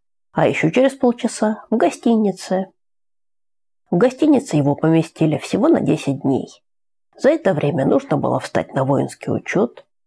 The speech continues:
получить паспорт, оформиться на работу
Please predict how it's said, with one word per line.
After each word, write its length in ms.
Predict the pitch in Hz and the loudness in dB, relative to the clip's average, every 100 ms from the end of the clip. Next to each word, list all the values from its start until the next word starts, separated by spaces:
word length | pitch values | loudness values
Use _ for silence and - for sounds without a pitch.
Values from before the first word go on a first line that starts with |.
| _ _ - | _ _ 0
получить 500 | 214 254 330 - - | 0 2 -2 -2 -2
паспорт, 680 | 123 - - 156 - - _ | -2 -2 -6 -6 -6 -20 _
оформиться 580 | 160 254 302 196 - 131 | -2 0 0 -2 -2 -2
на 100 | 127 | 0
работу 640 | 127 120 220 - 185 | -2 0 -2 -2 -6